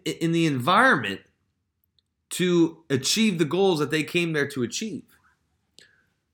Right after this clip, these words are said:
So what if an environment like that was created for entrepreneurs, where you could come in and be completely undistracted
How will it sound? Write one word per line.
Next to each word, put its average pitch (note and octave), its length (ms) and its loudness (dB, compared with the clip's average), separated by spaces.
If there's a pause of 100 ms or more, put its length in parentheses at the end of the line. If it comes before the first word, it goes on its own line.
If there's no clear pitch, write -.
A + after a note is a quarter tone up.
(760)
So - 160 -4
what G#3 280 -2
if F#3+ 100 -4
an G3 80 -2
environment E3+ 500 0
like C#3 200 -4
that C#3+ 160 -2
was C3+ 100 -4
created C#3+ 380 -4
for B2 160 -4
entrepreneurs, C3+ 880 -8 (580)
where D3+ 160 0
you D#3 140 -2
could D3 180 -6
come G3 260 -4
in A3 160 2
and D3 140 -4
be E3 80 -2
completely G3 640 -4
undistracted F3+ 920 -4